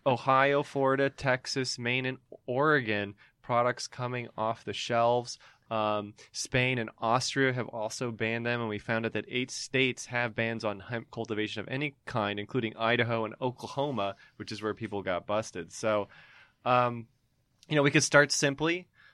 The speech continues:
You know, um, it can't, for those, you know, there might be some people listening who aren't familiar with the nuances of cannabis programs.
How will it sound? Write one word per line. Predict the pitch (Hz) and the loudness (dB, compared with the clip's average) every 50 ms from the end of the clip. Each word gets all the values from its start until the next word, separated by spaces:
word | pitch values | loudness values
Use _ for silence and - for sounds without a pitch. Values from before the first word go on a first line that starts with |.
| _ _ - | _ _ -10
You | 131 131 131 | -6 -2 0
know, | 127 127 127 131 - - - - | 0 2 0 0 -2 -4 -8 -4
um, | 127 120 120 120 117 117 113 113 113 113 _ _ _ _ _ _ - | 0 2 4 4 2 2 -2 -6 -10 -14 _ _ _ _ _ _ -6
it | 127 120 - | -4 -2 0
can't, | - 147 147 143 - | 4 6 6 6 6
for | 151 139 131 | 6 4 6
those, | 131 135 135 135 123 - - | 8 8 8 6 6 2 0
you | 147 139 | 2 4
know, | 123 123 | 4 4
there | 123 123 | 6 6
might | 127 127 123 | 6 6 6
be | 131 | 4
some | 123 - 135 123 | 2 2 2 2
people | 143 131 120 123 | 2 4 4 6
listening | 123 123 123 - 127 127 123 123 | 4 4 4 2 0 0 0 0
who | 127 113 | -2 -2
aren't | 117 120 120 120 - | -2 -2 -4 -6 -6
familiar | - 127 117 117 120 123 123 123 120 | -6 -4 -4 -2 -2 0 0 0 0
with | 113 113 113 - | 0 0 0 0
the | 113 110 | -2 -2
nuances | 113 117 113 113 113 113 - 123 110 110 | 0 2 2 2 2 2 0 -2 -4 -4
of | 101 - | -4 -4
cannabis | - 120 113 113 113 110 110 - | -2 0 0 0 0 -2 -4 -6
programs. | - - - 123 120 120 113 123 120 123 123 127 127 - | -6 -4 -2 -2 0 0 0 0 0 0 -2 -2 -6 -10